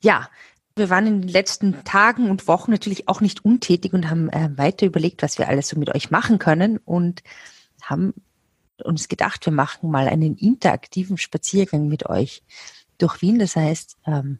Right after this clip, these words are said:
wir treffen uns über eine Online-Plattform und schauen uns dann ein besonderes Denkmal in Wien an und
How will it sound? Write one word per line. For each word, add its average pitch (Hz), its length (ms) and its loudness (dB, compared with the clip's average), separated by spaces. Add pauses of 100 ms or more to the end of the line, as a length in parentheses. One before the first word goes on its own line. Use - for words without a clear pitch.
(220)
wir - 140 -12
treffen - 400 -2
uns 196 320 -2
über 147 340 -4
eine 135 380 -2
Online-Plattform 190 840 2
und 170 340 0 (240)
schauen 165 300 0
uns 175 180 0
dann 147 300 2 (840)
ein 139 340 0 (120)
besonderes 160 500 0
Denkmal 214 500 4
in 185 140 2
Wien 185 260 0
an 339 200 0
und - 500 -6